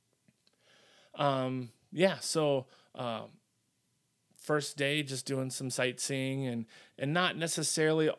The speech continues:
all the most common tourist attractions, but just a couple of the ones that, uh, neither of us had done.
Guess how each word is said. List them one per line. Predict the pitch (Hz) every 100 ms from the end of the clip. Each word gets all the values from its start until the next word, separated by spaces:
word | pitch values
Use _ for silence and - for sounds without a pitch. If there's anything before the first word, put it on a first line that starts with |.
| -
all | 135 151 156
the | 147 139
most | 127 135 147 143 -
common | - 139 147 151 151 143 _ _ _
tourist | - 151 151 151 143
attractions, | 143 147 147 151 165 165 170 - - - - _
but | - 156 139
just | 151 143 -
a | 139
couple | 156 139 143
of |
the | 139
ones | 139 139
that, | 131 127 -
uh, | 131
neither | 123 139 135 131
of | 123
us | 123 -
had | 123 123
done. | 110 123 131